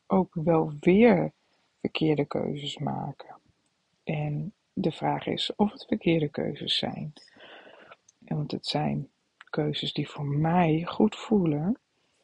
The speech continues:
En het zijn stappen die voor mij logisch voelen. En het is communicatie die voor mij misschien als noodzakelijk voelt op dat moment.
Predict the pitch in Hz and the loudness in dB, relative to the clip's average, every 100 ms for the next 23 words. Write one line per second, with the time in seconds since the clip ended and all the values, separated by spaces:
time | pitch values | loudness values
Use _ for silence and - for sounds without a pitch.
0 | _ _ _ _ - 151 147 147 147 143 | _ _ _ _ -4 -2 -2 -2 -2 -4
1 | - - - 151 151 - 151 147 151 151 | -6 -6 -4 -2 -2 0 -4 -2 -6 -2
2 | 151 147 - 151 156 156 160 185 170 165 | -2 -2 -4 0 2 2 6 6 6 8
3 | 220 - - - - 147 147 175 - - | 6 4 -4 -4 -4 -4 -2 -2 -2 -4
4 | 160 151 - 156 - 151 76 76 73 78 | -6 -6 -6 -8 -6 -6 -4 -6 -8 -6
5 | 76 76 - - - - 151 - 160 175 | -4 -6 -8 -10 -10 -8 -6 -2 0 2
6 | 180 170 165 _ - - - _ _ _ | 2 2 -2 _ -20 -20 -20 _ _ _
7 | _ - 165 - 170 160 - 165 160 156 | _ -6 -4 -2 0 -2 -2 -4 -4 -4
8 | - - _ _ _ 160 151 - - 190 | -6 -8 _ _ _ -4 -4 -2 2 4
9 | 233 - 180 - - - 143 - - - | 4 2 0 -2 -4 -2 -2 -4 -8 -12
10 | - _ _ _ - - 165 - 156 156 | -14 _ _ _ -6 -4 -6 -2 -4 -2
11 | 147 165 233 - | -2 2 2 0